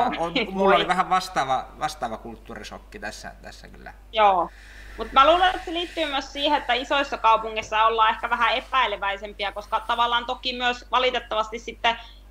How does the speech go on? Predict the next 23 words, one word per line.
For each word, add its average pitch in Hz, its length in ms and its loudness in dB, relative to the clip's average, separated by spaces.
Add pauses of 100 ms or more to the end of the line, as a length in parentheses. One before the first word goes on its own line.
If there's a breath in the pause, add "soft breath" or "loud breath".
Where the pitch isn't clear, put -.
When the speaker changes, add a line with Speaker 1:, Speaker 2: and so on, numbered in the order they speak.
(140)
Speaker 1:
ää, 208 180 0
voi 269 180 8
olla 254 180 8
myös 262 240 -2
huijareita 190 600 -2
liikenteessä, 190 600 -4
tai 202 220 2
tiety-, 220 340 0
tavallaan 240 320 4
niinku 226 180 -8
se 226 160 -8
on, 214 200 -8 (140)
se 220 380 -2
luontainen 233 500 2
suhtautuminen 202 680 -6
tuntemattomiin 190 680 -2
ihmisiin 190 300 -2
on 175 60 -2
sit 185 200 -10
varautuneempi, 160 800 2 (100)
kun 196 160 -2
taas 190 180 4
sitten 196 280 -4